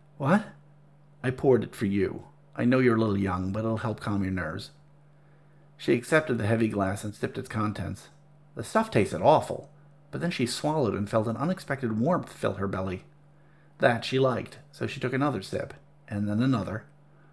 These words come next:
Finally, her father put his hand over the glass. "I want you calm, not unconscious, child. Nurse it." When she nodded, he took a seat in the next chair. For several seconds they sat in companionable silence,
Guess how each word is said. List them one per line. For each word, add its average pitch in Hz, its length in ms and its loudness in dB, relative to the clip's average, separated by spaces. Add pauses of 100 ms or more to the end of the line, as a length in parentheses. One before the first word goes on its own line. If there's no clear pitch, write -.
Finally, 123 340 4
her 101 140 -4
father 107 300 2
put 107 160 -4
his 104 140 -6
hand 113 240 0
over 98 120 -4
the 101 60 -4
glass. 101 520 -4 (440)
"I - 100 0
want 117 260 2
you 117 100 0
calm, 104 720 -2
not 98 220 -4
unconscious, 123 600 -2
child. 85 460 -6 (280)
Nurse 117 280 -2
it." - 180 -6 (840)
When 147 160 2
she 170 120 0
nodded, 127 400 4
he 117 80 -4
took 131 220 -2
a 123 40 -6
seat 156 200 0
in - 80 -4
the 107 60 -2
next 117 260 -2
chair. 110 400 0 (520)
For - 100 -4
several 104 340 4
seconds 107 440 2
they 113 120 0
sat 113 400 -2
in 95 100 -8
companionable 110 600 0
silence, 113 580 -4